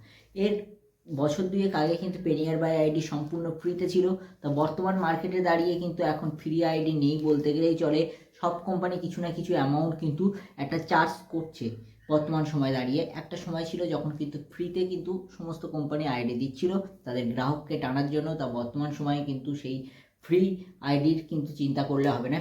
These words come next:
ফ্রি আইডি দেওয়া কিন্তু already বন্ধ হয়ে গেছে। তো আপনারা এই Pay Nearby আইডি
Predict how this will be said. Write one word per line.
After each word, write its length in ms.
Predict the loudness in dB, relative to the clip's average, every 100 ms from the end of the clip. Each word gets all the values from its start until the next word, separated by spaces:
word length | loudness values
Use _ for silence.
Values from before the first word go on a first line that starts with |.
| -2
ফ্রি 180 | -4 -2
আইডি 240 | -2 -2
দেওয়া 200 | -2 -4
কিন্তু 160 | -4 -4 -2
already 300 | -2 -2 -2 0
বন্ধ 220 | 2 2
হয়ে 220 | 2 2
গেছে। 240 | 2 2 0 -2 -12 _ _ _ _ _ -4
তো 100 | 4 4 4 -2 -14 -20 -10
আপনারা 560 | -6 2 6 6 4 -2 -16 _
এই 160 | 2 4 6
Pay 120 | 4
Nearby 320 | 6 6 6 6 6
আইডি 220 | 6